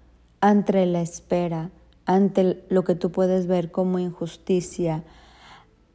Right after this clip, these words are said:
ante situaciones que ya estamos como muy habituados a tener una actitud necia, equivocada, una actitud malhumorada.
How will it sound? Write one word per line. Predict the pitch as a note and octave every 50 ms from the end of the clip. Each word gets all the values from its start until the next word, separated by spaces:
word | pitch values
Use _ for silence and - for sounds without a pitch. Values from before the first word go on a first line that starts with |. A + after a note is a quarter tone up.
| _ _ _ _ _ - _ - - _ -
ante | - G#3 G#3 G3+ G3+ G3+ - G3+ F#3+
situaciones | F#3 - G#3+ F#3 - - F3 F3 E3 - G3 F#3+ F#3+ G3 G3 G3
que | - F#3+ F3+
ya | D#3+ F3 F3
estamos | F3 - - - F#3+ G3 G3+ G3+ G#3 -
como | - - A#3 B3 B3 A#3 G#3+
muy | G3 F#3+ F#3 F#3 F#3+
habituados | G3 G3+ G3 G3 F#3+ F#3 F#3+ - F3 E3+ E3 E3 E3 F3 - - - - - - - - -
a | F#3+
tener | E3 - F#3 F3+ F3+ F3 F3
una | F3 F3+ F3+
actitud | F3+ F3 - F#3+ F3 - - F3 E3 E3 E3 - - - _ - - - _ _
necia, | - F3+ E3+ E3+ E3+ F3 - G3+ F3+ E3+
equivocada, | E3+ - - F3+ D#3+ E3 D#3 D#3+ - E3 D#3+ E3 D#3+ D#3+ D#3+ D#3+ - - - - _ _ _ - - _ - - - - _
una | - F#3 F#3 F#3
actitud | F3+ F3+ F#3 - G3+ F3+ - - F3+ E3
malhumorada. | F3+ F#3 F3+ F3+ F#3 F#3 F3+ F3 E3 D#3+ D#3+ E3 D#3+ D#3+ D#3+ D3+ D3 -